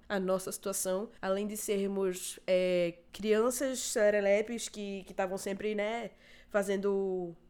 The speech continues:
coisas que as pessoas olhavam torto, a gente era, tipo, duas meninas iguais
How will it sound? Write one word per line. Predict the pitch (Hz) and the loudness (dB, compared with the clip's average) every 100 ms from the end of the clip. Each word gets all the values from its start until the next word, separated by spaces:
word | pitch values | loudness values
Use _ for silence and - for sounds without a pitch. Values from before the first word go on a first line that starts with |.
| - | -8
coisas | - 302 277 262 | 2 4 4 -2
que | 277 | -4
as | - | -4
pessoas | 247 233 220 - - - - - - - | 0 0 0 -4 -12 -16 -20 -20 -20 -4
olhavam | 208 214 202 208 | 0 2 2 2
torto, | 208 214 254 - | 4 6 6 4
a | 214 | 4
gente | 220 214 | 4 2
era, | 220 233 | 2 2
tipo, | 240 - | -2 -6
duas | 196 226 277 349 - 285 | -4 0 2 0 0 4
meninas | 254 247 233 | 6 6 6
iguais | 254 214 190 202 339 - | 4 4 4 2 -2 -8